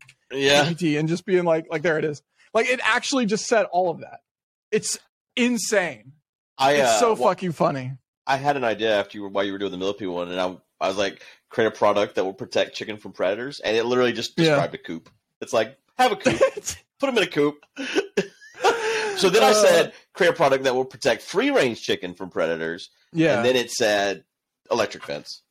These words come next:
Speaker 2: Tell it, like, s-, say something maybe like, "Invent a brand new product that has never existed before."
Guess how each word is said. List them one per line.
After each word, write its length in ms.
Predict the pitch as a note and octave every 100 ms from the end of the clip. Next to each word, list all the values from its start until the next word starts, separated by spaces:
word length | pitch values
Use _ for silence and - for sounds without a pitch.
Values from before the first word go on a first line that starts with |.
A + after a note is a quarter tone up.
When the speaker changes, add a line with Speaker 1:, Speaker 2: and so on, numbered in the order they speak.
| _ _ _ _ _ _ - _ _ -
Speaker 2:
Tell 220 | G#3+ B3+
it, 140 | A3+
like, 320 | G#3 F#3+ D#3+ - _ _ _ _ _ -
s-, 80 | - F3+
say 120 | B3 A#3+
something 260 | C4+ A#3
maybe 220 | F#3 F#3
like, 280 | F3+ D3+ - _ _ _ _ _
"Invent 500 | F3 F3 C3+ F3 G3
a 80 | F3+
brand 480 | C3 C#3 D#3 E3+ E3+
new 140 | D#3+
product 420 | C#3+ - C#3+ C3+
that 120 | D3 C3+
has 160 | B2
never 260 | C#3 D3 D3+
existed 580 | C3 A#2 E3 F3 D3+ B2
before." 520 | B2 - G2+ C#2+ -